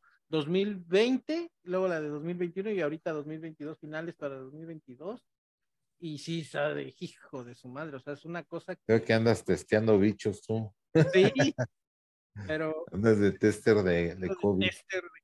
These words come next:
Speaker 1: covid, ¿no? Y ya voy a, me van a dar un calendario, yo creo, la próxima vez.
Speaker 2: A ver si los chinos se acuerdan de ti en el año nuevo chino, por lo <laughs> menos,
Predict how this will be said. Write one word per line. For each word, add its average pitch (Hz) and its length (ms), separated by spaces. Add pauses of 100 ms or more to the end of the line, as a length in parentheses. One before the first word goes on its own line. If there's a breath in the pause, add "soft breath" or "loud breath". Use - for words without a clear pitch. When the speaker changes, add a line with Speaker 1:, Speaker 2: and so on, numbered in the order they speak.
Speaker 1:
covid, 175 320 (400)
¿no? 170 220
Y 165 80
ya 175 460
voy 165 200
a, 165 100
me 156 80
van 180 180
a 180 60
dar 180 120
un 185 220
calendario, 151 600
yo 170 160
creo, 185 180
la 165 160
próxima 160 440
vez. 165 200 (1500)
Speaker 2:
A - 100
ver 92 140
si 101 140
los 90 200
chinos 98 380
se 98 80
acuerdan 104 340
de 85 100
ti 95 220
en 90 180
el 85 160
año 92 400
nuevo 92 280
chino, 98 440
por 85 140
lo 170 120
<laughs> 156 360
menos, - 120